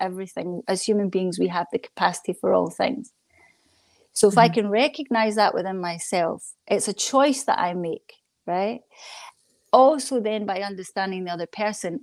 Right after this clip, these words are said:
Speaker 1: if they're reacting or doing something in a certain way, it's probably, there's, there's probably reasons within them why they're doing that, out of fear, out of insecurity.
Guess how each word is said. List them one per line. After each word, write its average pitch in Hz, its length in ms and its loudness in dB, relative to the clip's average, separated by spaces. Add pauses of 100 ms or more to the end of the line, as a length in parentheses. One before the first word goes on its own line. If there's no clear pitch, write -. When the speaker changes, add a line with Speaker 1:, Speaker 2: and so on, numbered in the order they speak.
Speaker 1:
if 190 160 -2
they're 202 200 6
reacting 190 540 4
or 175 80 -4
doing 196 240 0
something 190 360 -6
in 196 80 -6
a 196 60 -6
certain 196 380 -2
way, 220 320 4
it's - 260 -4 (140)
probably, 247 920 2
there's, 214 180 2 (240)
there's 202 220 2
probably 247 500 4
reasons 202 420 2
within 180 300 -4
them 180 300 -2
why 170 100 -4
they're 165 140 -6
doing 196 320 2
that, 151 180 -2
out 170 140 2
of 156 120 -4
fear, 233 460 6
out 165 140 4
of 165 100 -4
insecurity. 220 920 4